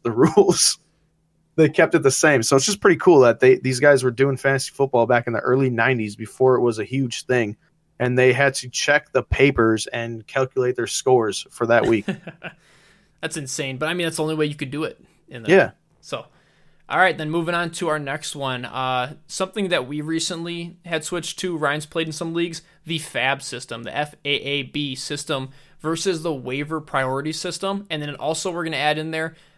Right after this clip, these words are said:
Speaker 2: the open free agency. And our league
Speaker 1: Open, open free agency, if you want your league wild and free,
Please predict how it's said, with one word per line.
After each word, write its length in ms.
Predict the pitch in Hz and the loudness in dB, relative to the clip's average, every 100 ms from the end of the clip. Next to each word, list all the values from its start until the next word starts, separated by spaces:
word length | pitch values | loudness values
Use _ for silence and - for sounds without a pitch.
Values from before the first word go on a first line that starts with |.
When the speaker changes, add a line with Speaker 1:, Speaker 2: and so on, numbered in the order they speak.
| - | -8
Speaker 2:
the 240 | 139 - - | -8 -8 -8
open 560 | 151 151 160 156 151 | -8 -2 -2 -2 -8
free 260 | 151 151 131 | -8 -6 -4
agency. 540 | 135 131 131 98 98 - | -4 -6 -10 -8 -10 -6
And 320 | 143 143 135 - _ _ _ _ _ _ _ _ - | -4 -4 -8 -16 _ _ _ _ _ _ _ _ -6
our 180 | 143 196 | -2 0
league 280 | 240 254 - - | 0 -4 -2 4
Speaker 1:
Open, 300 | 247 - - | 4 4 6
open 260 | 202 202 220 | 6 8 4
free 220 | 208 208 | 6 8
agency, 640 | 202 190 190 202 196 196 160 | 8 8 2 4 8 8 8
if 180 | 156 | 4
you 80 | 160 | 4
want 180 | 175 175 | 4 6
your 100 | 170 | 4
league 340 | 165 175 160 | 8 6 6
wild 540 | 123 139 156 160 165 147 | 4 6 8 8 4 2
and 500 | - 135 135 131 120 | 0 2 2 0 -6
free, 420 | - 160 180 175 | -2 0 2 0